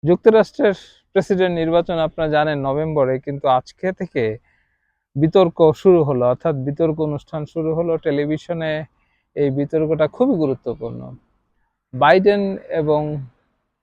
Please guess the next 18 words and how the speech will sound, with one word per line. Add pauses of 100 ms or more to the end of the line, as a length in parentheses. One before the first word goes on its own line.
(120)
এই
ট্রাম্প
কিন্তু
এর
আগেও
যেহেতু
নির্বাচনে
তারা
অংশগ্রহণ
করেছেন, (680)
দুইজনের
জন্য
কিছু
অ্যাডভান্টেজ
রয়েছে,
কিছু
ডিসঅ্যাডভান্টেজ (100)
রয়েছে।